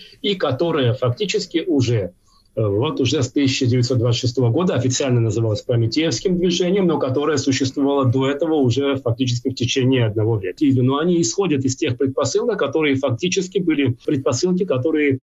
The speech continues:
способствовали формированию прометеизма и продолжают ту же самую традицию. И это, конечно, показывает, что идеи прометеизма живы. И независимо от того, называем мы их прометеизмом или не называем их прометеизмом,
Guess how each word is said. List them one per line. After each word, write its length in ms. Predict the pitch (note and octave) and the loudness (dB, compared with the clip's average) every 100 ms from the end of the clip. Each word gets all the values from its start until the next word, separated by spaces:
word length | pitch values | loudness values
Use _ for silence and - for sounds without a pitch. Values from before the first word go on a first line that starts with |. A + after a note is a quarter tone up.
| _ | _
способствовали 600 | D3+ D#3+ E3+ - C#3 A2+ | -4 -2 -2 0 0 2
формированию 640 | B2 B2 B2 B2 B2 A#2+ | 2 2 2 2 2 2
прометеизма 680 | A#2 B2+ B2 A#2+ E3 F3+ A#3 | 0 2 2 2 2 2 2
и 80 | G3 | 0
продолжают 680 | F#3 F#3 F#3+ G3 G3+ C#3 | 0 0 0 0 0 0
ту 100 | C3 | 0
же 80 | A2+ | 0
самую 360 | A#2 A2+ G#2+ G2 | 0 0 0 0
традицию. 680 | A2 G2+ F#2+ F2+ G#2+ F#2+ - - | -2 -2 -2 -2 -2 -2 -4 -4
И 140 | C3+ B2 | 0 2
это, 320 | B2 D#3 E3+ | 2 -2 -2
конечно, 760 | D#3+ D3 E3+ F3+ F#3 D#3+ C#3+ C3+ | -2 0 0 0 0 0 0 0
показывает, 580 | B2 C#3 F3+ F3+ C#3+ B2 | 0 0 2 2 2 0
что 280 | - B2+ A2+ | 0 0 2
идеи 280 | A#2 D3 C3+ | 2 2 2
прометеизма 840 | B2 A#2+ A#2 C3+ E3+ F3+ G3 F#3 | 2 0 0 2 2 2 0 0
живы. 380 | - F#3+ D3 G#2+ | 0 0 0 0
И 340 | - B2+ A#2+ - _ | 0 0 0 -4 _
независимо 540 | C3+ C#3 E3+ E3+ F3 | -2 0 0 0 0
от 240 | C3+ C#3+ C3 | 0 0 0
того, 140 | C3+ | 0
называем 440 | B2 A#2+ C#3 C#3 C3+ | 2 2 0 2 2
мы 120 | B2+ | 2
их 100 | A#2+ | 0
прометеизмом 760 | B2+ B2+ A#2+ A#2+ A#2+ A#2+ A2+ | 0 0 0 0 2 2 2
или 80 | A2+ | 2
не 140 | A#2 | 2
называем 480 | A#2 A#2 C#3 F#3+ G3+ | 2 0 0 0 0
их 100 | C3 | 0
прометеизмом, 760 | B2+ A#2+ A#2 B2 A#2 G#2+ G#2+ G2 | 0 0 2 2 0 2 0 -2